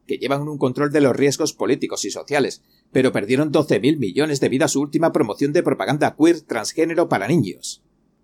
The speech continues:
Y estos doce mil millones en el valor de sus acciones es la mayor pérdida que ha sufrido Target en más de veinte años. Por otra parte, Disney, la multinacional del entretenimiento, ha perdido cientos de millones de dólares en sus últimos estrenos teñidos por la polémica.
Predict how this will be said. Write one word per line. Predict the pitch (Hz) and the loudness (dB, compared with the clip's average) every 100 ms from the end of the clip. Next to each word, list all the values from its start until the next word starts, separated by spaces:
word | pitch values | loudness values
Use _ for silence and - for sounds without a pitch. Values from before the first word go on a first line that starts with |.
| _ _ | _ _
Y | 123 156 | 0 0
estos | 165 127 | 2 -2
doce | 120 - | -2 -6
mil | 90 131 | -4 -2
millones | 113 85 120 123 107 | -2 -2 -2 0 -2
en | 104 | -4
el | 92 | -6
valor | 82 117 131 | -2 0 0
de | 104 | -2
sus | 143 135 | -4 -6
acciones | - 123 123 139 | -2 -2 0 -2
es | 139 | -2
la | 117 | -2
mayor | 117 135 - | 0 0 -2
pérdida | - 160 151 156 151 | 0 0 0 -2 0
que | 143 | 0
ha | |
sufrido | 135 123 117 101 - | 0 -2 -4 -10 -4
Target | 143 143 160 - _ | -4 0 -2 -4 _
en | 104 92 | -14 -6
más | 135 143 | -4 0
de | 143 | 0
veinte | 110 101 98 | 0 -2 -6
años. | 73 _ - - _ _ _ _ _ | -6 _ -18 -18 _ _ _ _ _
Por | - 123 | -2 0
otra | 135 131 | 0 0
parte, | 131 139 | 0 0
Disney, | 135 143 - 127 139 | 2 0 0 0 2
la | 117 | 0
multinacional | 113 117 101 107 117 139 | -2 -4 -4 -4 0 0
del | 131 147 | 2 2
entretenimiento, | 147 139 160 143 131 135 | 2 0 2 0 0 0
ha | 139 | 0
perdido | 131 139 147 | 0 0 -2
cientos | - 147 170 175 - 185 | -2 2 2 2 -2 0
de | 156 | 2
millones | 95 123 147 156 | 0 0 0 0
de | 151 | 0
dólares | 107 147 151 151 | 0 2 2 2
en | 147 | 0
sus | 139 147 | -2 -2
últimos | 135 127 120 | -2 -4 -4
estrenos | 151 160 151 151 - | -4 -2 -2 -2 -4
teñidos | - 107 127 160 107 | -4 -2 0 2 0
por | - 131 | -2 -2
la | - | -2
polémica. | 120 107 - _ - | -2 -6 -8 _ -20